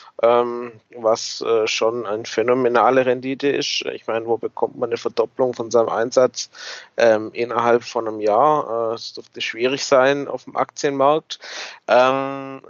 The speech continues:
nichtsdestotrotz, äh, hat, äh, der Kollege natürlich auch, äh, das große Hogwarts, äh, Halle-Problem in seinem Portfolio und trotzdem, ähm, reißen es andere Sets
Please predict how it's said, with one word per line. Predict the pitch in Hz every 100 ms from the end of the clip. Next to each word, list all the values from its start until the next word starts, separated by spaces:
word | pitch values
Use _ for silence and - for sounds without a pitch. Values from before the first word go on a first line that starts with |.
| 117
nichtsdestotrotz, | 131 - - - 120 - 117 - 117 160 - -
äh, | 107 123 123 120 120
hat, | 107 120 - - 135
äh, | 123 120 120
der | 117 113
Kollege | - 113 120 123
natürlich | 123 117 - 123 123 -
auch, | - 107 131 - -
äh, | 113 120
das | 113 -
große | - 110 120 - 117 110
Hogwarts, | 117 - 139 - - -
äh, | - 127 127 127 123 - - - -
Halle-Problem | 123 123 131 123 123 113 120 127 165 185 135
in | 135
seinem | 139 139
Portfolio | 139 - 139 143 151 151
und | 160 127 - - 120
trotzdem, | - 120 180 - - 110 117 151 - - - - -
ähm, | 120 123 123 120 120 117 123 120 90 82 - -
reißen | - 117 123 143 131
es |
andere | - 120 156 135 131
Sets | - 139 - -